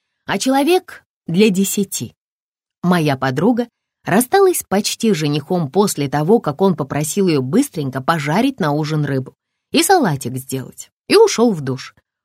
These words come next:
Подруга тоже, вернувшаяся с работы, стояла ошарашенная. Она сама собиралась в душ, а не к плите. Когда почти жених вышел из душа и спросил — Через сколько минут будет ужин, подруга вдруг поняла, что не готова, не хочет, не может.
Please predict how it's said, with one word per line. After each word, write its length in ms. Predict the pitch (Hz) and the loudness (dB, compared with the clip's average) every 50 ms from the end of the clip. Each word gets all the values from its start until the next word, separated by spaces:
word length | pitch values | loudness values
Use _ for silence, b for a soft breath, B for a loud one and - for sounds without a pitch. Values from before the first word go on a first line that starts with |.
| _ _ | _ _
Подруга 440 | - 180 208 196 269 359 330 415 415 | 0 0 2 4 2 2 4 2 0
тоже, 400 | - - 302 262 247 196 180 220 | 2 2 4 4 4 4 4 4
вернувшаяся 720 | 202 247 247 226 214 202 190 - - 156 151 135 - 147 135 | 4 4 4 4 2 2 0 0 -2 -2 -2 -2 -2 -4 -6
с 80 | - | -2
работы, 480 | 131 131 131 127 147 185 262 254 233 190 | -2 -2 0 2 2 2 2 2 0 -4
стояла 420 | - - 156 156 151 147 147 147 | -4 -2 -2 -2 0 0 -2 -2
ошарашенная. 800 | 139 135 - 147 139 143 143 143 131 - - 127 113 95 - - _ _ _ _ _ _ - | -2 -4 -4 -4 -4 -2 -4 -4 -6 -6 -8 -8 -8 -10 -12 -16 _ _ _ _ _ _ -2
Она 240 | 170 196 180 156 | 0 0 2 0
сама 420 | 147 - 143 131 135 139 151 214 226 | -2 -2 -2 0 0 2 2 0 0
собиралась 600 | - 170 151 147 151 151 151 147 143 139 135 131 | 0 -2 -2 0 2 2 2 2 0 -2 -2 -4
в 80 | 131 | -4
душ, 320 | 135 160 240 320 - - - _ _ _ _ | 0 0 0 0 0 -6 -12 _ _ _ _
а 100 | - 190 | -4 -2
не 120 | 190 175 165 | -2 -2 -4
к 80 | - | -6
плите. 440 | - 151 151 151 - - - - - _ _ _ _ _ _ _ _ | -6 -6 -6 -6 -6 -10 -14 -16 -18 _ _ _ _ _ _ _ _
Когда 300 | - 185 196 180 156 139 | -2 -2 -2 -2 -4 -4
почти 380 | 147 147 139 - - - 185 165 | -2 -4 -4 -4 -4 -4 -4 -2
жених 380 | 143 151 151 147 139 - - | -2 -2 -2 -4 -4 -6 -4
вышел 340 | 147 170 160 - - 139 139 | -4 -2 -2 -2 -2 -2 -4
из 120 | 143 139 | -4 -4
душа 320 | 139 165 190 202 - - 147 | 0 0 0 0 0 -2 -4
и 40 | 135 | -4
спросил — 520 | - - - 151 156 - - 147 123 120 - _ _ _ _ - | -4 -2 -2 -2 0 0 -2 -4 -4 -4 -8 _ _ _ _ 0
Через 260 | - 226 226 247 240 | 2 4 4 4 4
сколько 320 | - 294 277 233 - 185 | 2 2 0 2 2 0
минут 320 | 170 175 190 208 202 175 139 | 0 2 2 2 2 2 0
будет 380 | 135 151 151 139 139 135 175 | -2 -4 -2 -2 -4 0 2
ужин, 280 | 247 330 302 330 311 277 | 2 2 2 0 0 0
подруга 460 | - 185 165 175 294 370 339 381 339 | 0 0 0 2 0 2 2 2 0
вдруг 340 | 226 190 202 277 311 - _ | 2 2 0 0 -2 -2 _
поняла, 380 | 247 254 247 254 262 285 320 | 0 2 4 4 4 2 0
что 220 | - - - 247 247 | -2 -4 -2 -2 0
не 120 | 240 233 | 0 0
готова, 540 | 208 208 220 - _ 214 208 185 127 131 - _ _ _ _ _ - | 0 -2 -4 -4 _ -2 -2 -2 -4 -6 -10 _ _ _ _ _ 0
не 160 | 160 185 180 | 2 2 2
хочет, 500 | - - 156 180 226 226 - - - - | 2 0 2 2 2 2 0 -6 -8 -4
не 140 | 156 175 175 | -2 0 0
может. 440 | 170 165 170 175 165 - - - | 0 0 0 -2 -2 -6 -10 -16